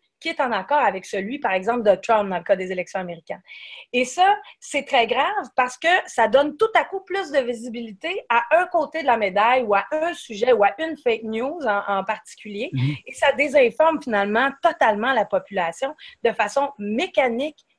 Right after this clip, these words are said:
Speaker 1: et transparente. Puis c'est ça qui est dangereux. Et je, je, cette ingérence-là dont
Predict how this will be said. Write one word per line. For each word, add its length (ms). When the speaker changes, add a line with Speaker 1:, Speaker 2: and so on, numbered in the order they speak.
Speaker 1:
et 180
transparente. 720
Puis 100
c'est 120
ça 180
qui 120
est 40
dangereux. 380
Et 220
je, 140
je, 160
cette 240
ingérence-là 880
dont 180